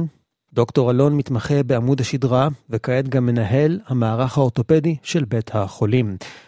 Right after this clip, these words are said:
בשעות הראשונות אחרי הפציעה, החובשים והצוות הרפואי מנסים להציל חיים,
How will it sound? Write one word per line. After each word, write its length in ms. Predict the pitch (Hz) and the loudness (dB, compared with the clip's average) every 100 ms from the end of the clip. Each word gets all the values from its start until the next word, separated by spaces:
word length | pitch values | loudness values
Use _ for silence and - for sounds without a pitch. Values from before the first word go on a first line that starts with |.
| _ _ _ - | _ _ _ -2
בשעות 300 | 127 151 170 | 0 2 2
הראשונות 460 | 233 - 151 156 | 2 2 2 2
אחרי 200 | 120 - | 0 0
הפציעה, 440 | 135 - - 120 120 110 | 0 -2 0 2 2 -2
החובשים 540 | - - 117 - 147 151 | -6 -4 -4 0 0 2
והצוות 460 | 123 - 131 139 | 0 -2 -2 -2
הרפואי 400 | 131 110 - 131 | -2 -4 0 2
מנסים 500 | 127 113 101 - 147 | 2 -2 -2 0 2
להציל 480 | 143 107 - - 139 | 2 0 -2 0 0
חיים, 480 | 120 - 113 123 113 | 0 -2 2 2 0